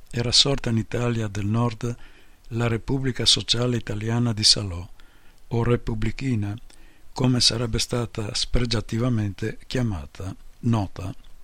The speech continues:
La notte tra il ventiquattro e il venticinque luglio millenovecentoquarantatré Mussolini venne destituito dal Gran Consiglio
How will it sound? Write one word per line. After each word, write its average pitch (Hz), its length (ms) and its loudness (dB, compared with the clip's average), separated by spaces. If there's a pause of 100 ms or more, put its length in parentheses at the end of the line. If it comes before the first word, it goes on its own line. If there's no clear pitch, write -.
(1600)
La 143 180 0
notte 120 380 4
tra 117 160 0
il 113 100 0
ventiquattro 117 720 0
e 104 40 -2
il 101 60 -6
venticinque 113 600 2
luglio 110 420 2
millenovecentoquarantatré 110 1600 0 (760)
Mussolini 135 680 4
venne 117 420 0
destituito 120 800 -2
dal 107 200 -4
Gran 113 240 2
Consiglio 113 680 0